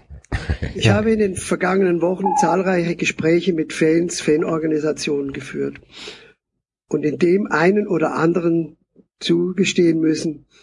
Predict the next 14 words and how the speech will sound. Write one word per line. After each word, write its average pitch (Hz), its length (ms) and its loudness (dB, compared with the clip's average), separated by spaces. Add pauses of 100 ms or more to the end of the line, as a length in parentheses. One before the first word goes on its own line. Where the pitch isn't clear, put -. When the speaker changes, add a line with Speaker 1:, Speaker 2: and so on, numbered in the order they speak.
(100)
Speaker 1:
dass 147 240 0
wir 147 160 4
manch 151 680 0
mahnende 151 520 2
Worte 165 460 2 (340)
nicht 135 240 -4
ausreichend 147 800 0
gewürdigt 131 540 -2
haben. 127 260 -10 (640)
Kritik - 460 -2 (360)
wurde 185 240 2
in 170 60 -2
der 170 80 -2
Vergangenheit 170 760 0